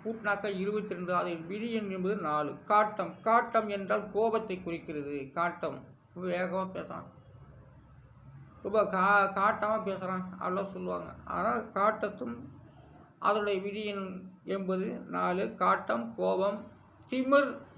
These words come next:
என்றெல்லாம் சொல்லலாம். காட்டம்னா திமிர், கோபம் என்றெல்லாம் சொல்லலாம். அதனால காட்டத்துடைய விதி எண் நாலு.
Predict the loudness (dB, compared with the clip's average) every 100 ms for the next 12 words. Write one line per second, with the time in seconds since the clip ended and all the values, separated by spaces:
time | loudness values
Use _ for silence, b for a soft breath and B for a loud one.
0 | -2 0 2 4 4 2 0 2 2 2
1 | -4 -18 _ -2 0 0 0 -2 -2 -4
2 | -6 -4 -4 -4 -6 -4 -2 -2 -6 -10
3 | -16 -20 -20 _ _ _ _ -20 -20 _
4 | -20 -20 -20 -20 _ -20 -20 -20 _ -20
5 | -20 -6 -2 2 4 4 4 2 4 4
6 | 2 2 2 2 0 2 2 4 -2 -2
7 | -2 -2 -2 -4 -4 -2 0 0 -2 -4